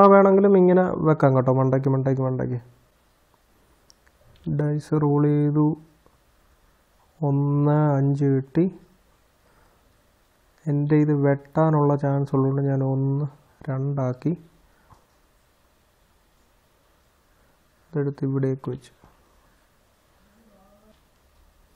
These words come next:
നാല് രണ്ടാണ് എനിക്ക് ലഭിച്ചിരിക്കുന്നത്. ഒരു രണ്ടിന് ഞാനിതങ്ങ്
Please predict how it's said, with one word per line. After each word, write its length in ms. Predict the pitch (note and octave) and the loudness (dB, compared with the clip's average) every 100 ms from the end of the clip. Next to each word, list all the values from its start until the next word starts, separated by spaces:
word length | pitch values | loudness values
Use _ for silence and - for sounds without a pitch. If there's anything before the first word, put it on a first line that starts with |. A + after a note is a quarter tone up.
| _ _ _ _ _ D3+ | _ _ _ _ _ -6
നാല് 360 | C#3 C#3+ D3 D3 C#3+ | -2 -2 0 -2 -2
രണ്ടാണ് 460 | C3+ C#3 C#3 C3+ C3+ | -4 -4 -4 -4 -4
എനിക്ക് 240 | C3 C3+ C3+ | -6 -4 -4
ലഭിച്ചിരിക്കുന്നത്. 920 | C3 C#3 - C3 C3 C3 C3 C3+ C#3 F3 E3 _ _ _ _ _ _ - E3 | -4 -6 -6 -6 -6 -6 -8 -8 -8 -8 -12 _ _ _ _ _ _ -12 -6
ഒരു 200 | D3+ D3+ D3 | -4 -4 -2
രണ്ടിന് 420 | C#3 C#3 C#3 C#3+ C#3 | -2 -2 -2 -2 -2
ഞാനിതങ്ങ് 460 | C3+ C3+ C3+ C3 | -2 -4 -4 -4